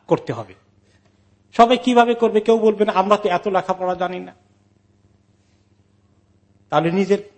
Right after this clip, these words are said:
যতটুকুন তৌফিক আল্লাহ তাআলা দিয়েছেন, ততটুকুন করতে হবে। প্রত্যেকটি ব্যক্তি তার পরিবারের মধ্যে করবে, কমপক্ষে তার ছেলে মেয়ে আছে, পরিবার পরিজনের অন্য সদস্যরা আছে, তাদের পেছনে আমর বিল মারুফ নাহি আনিল মুনকারের কাজ করতে হবে। ছেলে মেয়েকে,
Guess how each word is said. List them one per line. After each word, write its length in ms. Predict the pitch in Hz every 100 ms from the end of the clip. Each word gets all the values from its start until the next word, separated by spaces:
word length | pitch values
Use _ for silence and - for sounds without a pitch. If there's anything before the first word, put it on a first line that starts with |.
| _ _ -
যতটুকুন 480 | 160 208 208 214
তৌফিক 400 | 208 196 196 220
আল্লাহ 200 | 208 196
তাআলা 180 | 202 196
দিয়েছেন, 380 | 190 196 190 190
ততটুকুন 640 | - 139 170 165 202 226
করতে 280 | 226 226 240
হবে। 280 | 208 202 214 - _ _ _ _ _ _ _ _
প্রত্যেকটি 540 | 190 202 - 214 208 214
ব্যক্তি 360 | 185 180 -
তার 160 | 214 202 -
পরিবারের 380 | 214 240 233 226
মধ্যে 220 | 226 240
করবে, 260 | 247 220 226
কমপক্ষে 520 | 220 220 220 - 233 _ _ _ _ _ _ _ -
তার 140 | 165 180
ছেলে 220 | 208 220
মেয়ে 180 | 220 208
আছে, 200 | 196 202
পরিবার 360 | 208 208 202
পরিজনের 460 | 202 196 196 196 190
অন্য 240 | 185 185
সদস্যরা 500 | 170 185 202 - 214
আছে, 280 | 196 196 208 - _ _ _ _ _ _ -
তাদের 260 | 147 151 170
পেছনে 320 | 165 - 151 143
আমর 280 | 156 151
বিল 180 | 143 147
মারুফ 320 | 143 143 139
নাহি 240 | 143 143 190
আনিল 140 | 165
মুনকারের 380 | 143 131 135 123
কাজ 180 | 135 -
করতে 280 | 123 _ -
হবে। 180 | - -
ছেলে 260 | - 220 196
মেয়েকে, 340 | 147 117 -